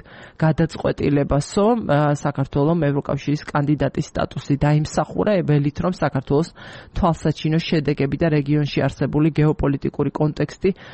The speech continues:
სამართლიანად შეფასდება საქართველოსთვის კანდიდატის სტატუსის მინიჭება ერთადერთი გზაო. ა, რაც შეეხება რეგიონულ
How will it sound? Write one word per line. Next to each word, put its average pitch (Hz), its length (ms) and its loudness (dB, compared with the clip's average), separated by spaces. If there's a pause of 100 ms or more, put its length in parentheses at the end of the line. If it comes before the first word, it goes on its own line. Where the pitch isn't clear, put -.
(100)
სამართლიანად 180 800 0
შეფასდება 151 540 0
საქართველოსთვის 147 840 0
კანდიდატის 143 640 -2
სტატუსის 151 460 -4
მინიჭება 147 540 0
ერთადერთი 151 720 0
გზაო. 139 440 0 (600)
ა, - 220 -2
რაც 180 220 2
შეეხება 214 360 0
რეგიონულ 175 580 2